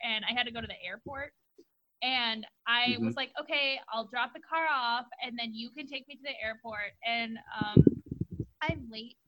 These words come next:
Speaker 1: for everything, and so I was like, "I can't have you take me to the airport. I'm gonna miss my flight. You're gonna have to come pick up the car."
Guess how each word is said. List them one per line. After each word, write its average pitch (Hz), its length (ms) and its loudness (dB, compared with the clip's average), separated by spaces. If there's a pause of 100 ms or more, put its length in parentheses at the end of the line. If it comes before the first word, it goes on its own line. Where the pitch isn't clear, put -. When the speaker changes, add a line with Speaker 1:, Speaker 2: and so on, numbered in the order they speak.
Speaker 1:
for 226 100 -12 (100)
everything, 302 680 -10
and 254 120 -14
so 285 80 -8
I 254 120 -2
was 254 100 -12
like, 254 160 -8 (100)
"I 247 60 -6 (100)
can't 320 360 0 (240)
have 262 140 -4
you 262 80 -12
take 285 180 -12
me 254 80 -14
to 240 60 -16
the 233 120 -8
airport. 220 320 -4 (100)
I'm 233 100 -2
gonna 247 140 -8
miss 240 160 -12
my 214 120 -8
flight. 190 400 -4 (380)
You're 226 160 -4
gonna 240 200 -6
have 247 120 -4
to - 60 -20
come 240 160 -6
pick 233 120 -12
up 233 120 -14
the 233 60 -16
car." 190 500 -6